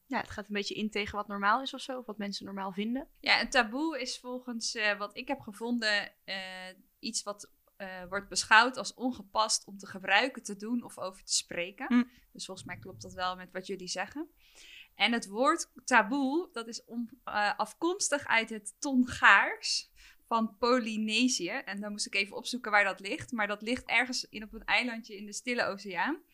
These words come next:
Speaker 2: En, ehm, waar het stond, daar stond het voor een religieus verbod op bepaalde plaatsen, voorwerpen, personen of acties.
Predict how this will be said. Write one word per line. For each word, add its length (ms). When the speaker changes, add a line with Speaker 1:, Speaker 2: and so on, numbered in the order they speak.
Speaker 2:
En, 460
ehm, 460
waar 220
het 120
stond, 440
daar 180
stond 260
het 140
voor 240
een 180
religieus 1040
verbod 500
op 120
bepaalde 400
plaatsen, 500
voorwerpen, 560
personen 520
of 140
acties. 560